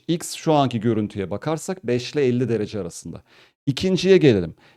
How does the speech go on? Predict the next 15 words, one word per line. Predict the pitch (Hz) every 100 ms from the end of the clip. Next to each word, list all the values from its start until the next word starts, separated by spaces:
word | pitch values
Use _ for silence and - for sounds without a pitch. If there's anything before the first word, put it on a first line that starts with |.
| _
İkincide | 156 - 175 170 185 190
ne | 190
diyeceğiz? | 170 131 165 165 - _ _ _ _ _ -
Üç | 165 -
x | 185 - -
eksi | 151 151 - 165
otuz | 160 165 180 160
da | 175
bir | 175 180
geniş | 123 139 151 -
açıymış. | 139 - 104 87 - -
Yüz | 110
seksen | - 110 101 - 135
dereceden | 143 151 139 156 156
küçük, | 151 - 160